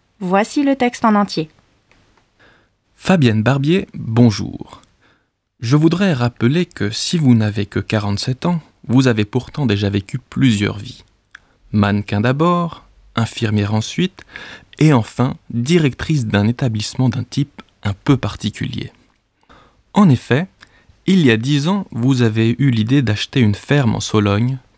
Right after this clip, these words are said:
Speaker 2: que vous avez appelée Les Vigneaux. Vous y accueillez aujourd'hui des personnes âgées et des enfants en difficulté.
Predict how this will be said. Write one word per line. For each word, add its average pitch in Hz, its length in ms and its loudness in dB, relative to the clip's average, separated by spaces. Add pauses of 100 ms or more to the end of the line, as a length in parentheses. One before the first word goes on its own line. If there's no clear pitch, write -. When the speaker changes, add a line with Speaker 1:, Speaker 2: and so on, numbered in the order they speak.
Speaker 2:
que - 80 -2
vous 107 220 2
avez 101 320 0
appelée 123 540 -4
Les 117 180 0
Vigneaux. 101 400 -2 (1300)
Vous 147 260 4
y 110 80 0
accueillez 107 460 -4
aujourd'hui 113 580 0 (400)
des 151 140 4
personnes 110 440 2
âgées 101 360 0 (340)
et 147 80 0
des 104 220 0
enfants 110 340 0
en 104 80 2
difficulté. 101 720 -8